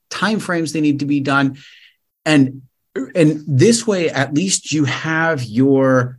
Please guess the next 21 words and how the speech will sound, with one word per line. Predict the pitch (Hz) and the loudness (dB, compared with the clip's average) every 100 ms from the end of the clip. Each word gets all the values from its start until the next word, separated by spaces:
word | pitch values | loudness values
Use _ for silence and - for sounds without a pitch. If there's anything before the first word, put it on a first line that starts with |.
| _ | _
standard | - - - 165 170 165 139 131 123 | -8 -4 -2 -2 -2 2 2 2 2
documentation. | 131 120 131 113 104 165 160 - 117 | 2 0 0 -2 -2 -6 -4 0 0
If | 113 | 2
you | 135 | 2
wanna | 143 185 190 156 | 4 2 0 0
leave | 156 160 139 139 | -2 -4 -6 -2
your | 139 139 | 0 2
environment | 127 123 143 143 123 | 2 2 2 4 2
of | 117 - | 0 -6
care | - 170 151 123 | -6 -4 -2 -4
or | - 131 123 120 117 117 117 117 _ _ _ _ - - - _ _ | -6 -4 -2 -2 -2 -2 -4 -6 _ _ _ _ -20 -20 -20 _ _
other | 165 180 170 | 0 2 0
things | 127 156 143 135 135 | 0 4 4 4 0
to | - 139 135 131 | 0 2 2 2
the | 123 | -2
state | 123 - 165 160 139 131 - - | -2 -4 -2 2 0 0 -12 -10
to | - | -6
decide, | 120 135 127 151 135 127 | -4 -2 -2 -2 -2 -2
that's | 139 139 - | -2 -4 -8
cool. | - 151 127 117 - - _ - | -4 -2 -2 -4 -12 -20 _ -4
But | 139 131 | -2 -2